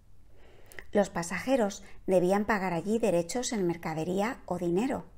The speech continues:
Las monedas eran piezas triangulares o cuadradas, amarillas,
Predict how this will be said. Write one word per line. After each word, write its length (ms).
Las 220
monedas 600
eran 320
piezas 500
triangulares 920
o 140
cuadradas, 680
amarillas, 720